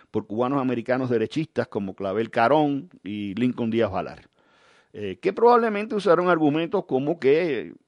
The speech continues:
cambiando su posición a favor del embargo, aumentarían sus recaudaciones, además de que serían una posición más consecuente con su modo de pensar conservador.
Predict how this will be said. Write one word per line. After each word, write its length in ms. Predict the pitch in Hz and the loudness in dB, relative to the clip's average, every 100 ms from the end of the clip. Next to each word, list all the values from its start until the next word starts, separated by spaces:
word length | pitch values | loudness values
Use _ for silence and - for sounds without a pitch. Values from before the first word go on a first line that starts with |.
| _ _ _ | _ _ _
cambiando 540 | - 110 107 139 151 143 | -4 -2 0 0 0 -4
su 120 | 131 | -4
posición 640 | 117 113 110 147 147 101 - | -6 -6 -4 -4 -4 -6 -12
a 80 | - | -12
favor 260 | 101 90 117 | -6 -4 0
del 140 | 147 | 0
embargo, 560 | 160 175 151 156 160 - _ _ _ - | 0 2 2 2 -4 -8 _ _ _ -10
aumentarían 600 | 110 104 95 104 127 135 | -6 -6 -4 -2 -2 -4
sus 160 | 123 | -4
recaudaciones, 960 | 113 117 110 113 135 240 226 185 180 - _ _ _ _ | -4 0 0 2 2 2 2 0 -4 -12 _ _ _ _
además 340 | 117 117 120 135 | 0 2 2 2
de 100 | 131 | 0
que 100 | 120 | -2
serían 420 | 110 120 131 123 | -2 0 2 2
una 160 | 127 117 | -2 -4
posición 600 | - 110 104 - 127 110 | -4 -6 -6 -4 -2 0
más 140 | 127 | -2
consecuente 840 | - 120 - 117 156 160 135 107 107 _ _ _ | -4 -4 -4 -2 0 0 -2 -6 -10 _ _ _
con 120 | - 110 | -8 -6
su 120 | 104 | -4
modo 280 | 107 127 123 | 0 2 2
de 80 | |
pensar 380 | 113 104 - 107 | 0 -4 -2 -2
conservador. 720 | - 107 - 92 85 76 80 | -2 -6 -6 -8 -8 -10 -12